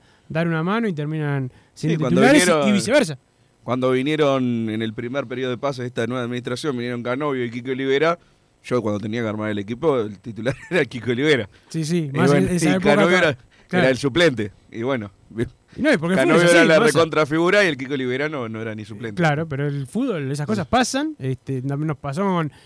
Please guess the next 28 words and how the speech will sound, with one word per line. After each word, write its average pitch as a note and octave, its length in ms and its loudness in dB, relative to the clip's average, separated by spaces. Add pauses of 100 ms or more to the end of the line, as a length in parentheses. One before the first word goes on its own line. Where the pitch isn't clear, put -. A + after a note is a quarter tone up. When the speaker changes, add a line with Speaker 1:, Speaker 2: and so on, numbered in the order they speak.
(180)
Speaker 1:
Gaitán D#3 380 -2
el F3 60 0
año E3+ 140 0
pasado, F3 280 -2
venía F3 220 0
a - 20 -2
ser, E3 300 -4
a D3+ 140 -2
ser E3 160 -2
la D#3+ 120 -2
frutilla D#3+ 380 -4
del D3+ 100 -4
periodo D3+ 240 0
de D3+ 100 0
pase, A#3 260 0
terminó C#3 220 0
siendo C#3+ 180 -2
un C3 40 -6
jugador C#3+ 380 -4 (400)
que C#3+ 100 -6
no D#3 80 -2
trascendió. D#3+ 540 0 (800)
Son D3+ 160 -10
cosas D#3+ 200 -4
que C#3+ 80 -6
pasan. B2+ 360 -2
No F3 240 0
siempre, G#3+ 480 0